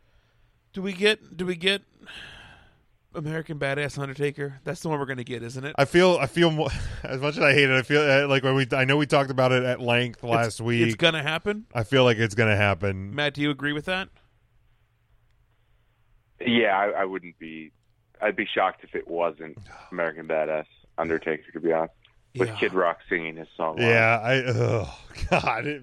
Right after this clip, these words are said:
Speaker 2: it
Speaker 1: It's,
Speaker 2: sucks.
Speaker 1: yeah.
Speaker 2: I hate it. I hate it.
Speaker 1: It's the worst.
Speaker 2: I hate it. Yeah, more than the fact that he's coming back after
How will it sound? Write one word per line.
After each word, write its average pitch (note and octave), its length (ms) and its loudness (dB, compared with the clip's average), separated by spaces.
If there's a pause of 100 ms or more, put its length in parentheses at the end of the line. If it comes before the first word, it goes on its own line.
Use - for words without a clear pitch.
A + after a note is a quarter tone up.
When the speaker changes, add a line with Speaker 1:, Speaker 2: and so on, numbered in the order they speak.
Speaker 2:
it G#2 120 -10
Speaker 1:
It's, - 180 -16
Speaker 2:
sucks. F#3 560 -4
Speaker 1:
yeah. C3+ 420 -8
Speaker 2:
I D3 200 2
hate C#3 200 4
it. A2 180 0
I A#2+ 140 0
hate C3 300 2
it. - 20 2
Speaker 1:
It's G#2 120 -2
the D3 140 4
worst. C3 520 0
Speaker 2:
I D3 180 6
hate D#3+ 260 2
it. C#3+ 220 0 (640)
Yeah, G2+ 400 2 (120)
more C3+ 320 6
than B2+ 500 2
the A2+ 140 -2
fact A#2 340 0
that A2 240 0 (100)
he's A2 460 -14
coming A#2+ 300 -4
back G#2+ 260 4
after G#2 400 0